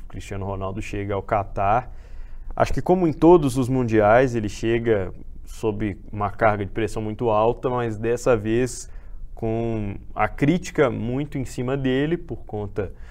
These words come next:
de como foi essa primeira parte de temporada no Manchester United e as declarações que vão contra ao clube onde ele joga, né?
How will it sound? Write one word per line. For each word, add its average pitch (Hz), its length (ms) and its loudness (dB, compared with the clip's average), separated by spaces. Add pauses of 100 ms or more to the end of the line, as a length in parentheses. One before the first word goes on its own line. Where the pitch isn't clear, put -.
(400)
de 98 140 -8
como 143 220 0
foi 165 280 6
essa 156 180 2
primeira 113 300 0
parte 104 260 -2
de 107 60 -10
temporada 104 500 -2
no 104 80 -6
Manchester 101 460 -8
United 113 540 -4 (480)
e 143 60 2
as 113 80 4
declarações 123 1080 0
que - 160 -4
vão 139 220 0
contra 170 640 0
ao 143 160 6
clube 143 400 0
onde 151 180 0
ele 170 160 -2
joga, 131 400 0
né? 107 140 -8